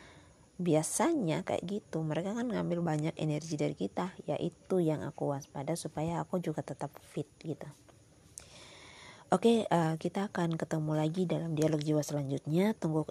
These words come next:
episode-episode selanjutnya. Akan aku bagikan keseharian aku,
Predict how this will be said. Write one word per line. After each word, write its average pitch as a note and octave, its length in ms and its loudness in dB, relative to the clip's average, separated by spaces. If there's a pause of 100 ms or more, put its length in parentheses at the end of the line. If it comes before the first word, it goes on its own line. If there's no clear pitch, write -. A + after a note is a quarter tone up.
episode-episode C#3+ 800 -2
selanjutnya. C#3+ 960 -2
Akan D#3+ 160 0
aku D3+ 160 0
bagikan D#3 720 0 (480)
keseharian D3+ 640 2
aku, D3+ 640 -2